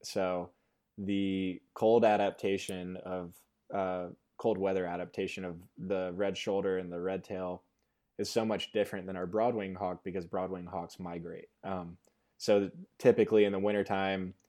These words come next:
Kettle, or my special little girl, she would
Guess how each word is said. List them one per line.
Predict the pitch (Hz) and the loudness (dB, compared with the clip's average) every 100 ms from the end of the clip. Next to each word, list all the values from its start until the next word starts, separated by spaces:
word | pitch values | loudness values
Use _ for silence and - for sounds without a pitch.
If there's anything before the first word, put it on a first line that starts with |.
| _ | _
Kettle, | - 104 98 95 | 4 6 6 4
or | 95 95 - | 2 2 -2
my | 98 92 90 - _ _ _ | -4 -4 -4 -8 _ _ _
special | - 104 92 92 | -4 -2 0 0
little | 92 | 0
girl, | 87 98 92 92 | 0 2 2 0
she | - 107 | 2 6
would | 104 92 | 6 4